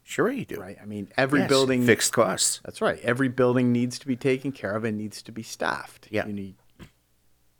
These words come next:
Speaker 2: a-, and, uh, what we need to discuss with everybody is, hey, if, if, would it be more cost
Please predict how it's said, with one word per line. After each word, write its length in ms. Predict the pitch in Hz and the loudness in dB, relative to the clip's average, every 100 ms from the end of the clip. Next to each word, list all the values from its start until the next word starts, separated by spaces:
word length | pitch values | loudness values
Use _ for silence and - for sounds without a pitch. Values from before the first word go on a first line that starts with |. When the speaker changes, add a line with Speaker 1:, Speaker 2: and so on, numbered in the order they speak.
| _ 120 | _ -14
Speaker 2:
a-, 100 | - - | -6 0
and, 280 | 139 131 - - - _ _ _ _ _ _ _ _ _ _ | 2 2 -4 -14 -20 _ _ _ _ _ _ _ _ _ _
uh, 60 | - _ _ _ - | -20 _ _ _ -2
what 200 | 147 - | 0 2
we 220 | 170 165 | 0 0
need 220 | 175 180 | -4 -2
to 100 | 156 | -2
discuss 640 | 127 113 - - 202 185 - | -2 -4 -2 -2 -2 -2 -4
with 140 | 123 | -2
everybody 460 | 110 107 107 101 101 | 0 0 0 -2 -2
is, 160 | 101 | -4
hey, 380 | - - 180 135 104 | -8 -4 0 0 -2
if, 220 | 139 135 - | -4 -4 -2
if, 340 | 135 131 120 | 0 2 0
would 260 | 135 139 170 | -2 -2 2
it 240 | 175 - - | 0 -2 -6
be 440 | 127 127 120 117 _ _ _ _ _ _ _ _ | -2 -2 -4 -6 _ _ _ _ _ _ _ _
more 340 | 127 127 127 120 | -2 2 2 2
cost 560 | - - 135 143 - | -2 -2 -2 -2 -6